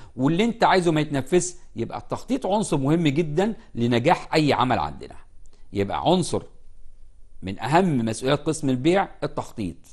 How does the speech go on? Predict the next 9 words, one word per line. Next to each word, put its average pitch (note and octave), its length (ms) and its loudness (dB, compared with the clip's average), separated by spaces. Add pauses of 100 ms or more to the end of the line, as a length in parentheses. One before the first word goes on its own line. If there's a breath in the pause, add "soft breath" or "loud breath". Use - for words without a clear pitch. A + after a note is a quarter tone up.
(340)
اخطط D#3+ 420 -4
للمبيعات B2 360 2
بتاعتي، G#2 440 -4 (460 soft breath)
ابسطها D3 480 2
اللي D#3 100 2
انا D#3 80 0
قلته D3+ 280 0
من C#3 80 0
شويه. B2+ 460 2